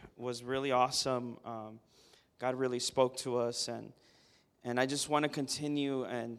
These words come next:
probably finish today, uh, what the Lord has been, uh, been speaking to, to us about. And, uh, today it comes with a little bit of a challenge for us because God is asking us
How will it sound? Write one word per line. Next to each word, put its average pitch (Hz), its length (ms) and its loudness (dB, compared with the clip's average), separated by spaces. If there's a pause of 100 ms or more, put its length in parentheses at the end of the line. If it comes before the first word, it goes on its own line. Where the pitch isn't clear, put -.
(100)
probably 139 420 4
finish 139 560 -2
today, 120 540 -2 (480)
uh, 113 260 -8
what 120 280 -4
the 123 80 -4
Lord 120 260 -2 (120)
has 117 240 -4
been, 113 340 -6
uh, 110 320 -8 (800)
been 120 80 -10
speaking 120 480 -8
to, 113 360 -10 (440)
to 127 180 -2
us 117 220 2
about. 113 400 -2 (1300)
And, 151 300 6
uh, 147 180 12 (260)
today 175 340 8
it 180 100 2
comes 180 340 2
with 170 160 4
a 147 60 8
little 151 240 6
bit 151 180 2
of 135 140 2
a 131 60 -2
challenge 147 880 0 (140)
for 131 220 6
us 127 320 2
because 123 500 -4
God 127 200 4
is 127 100 0
asking 123 500 2
us 117 240 -4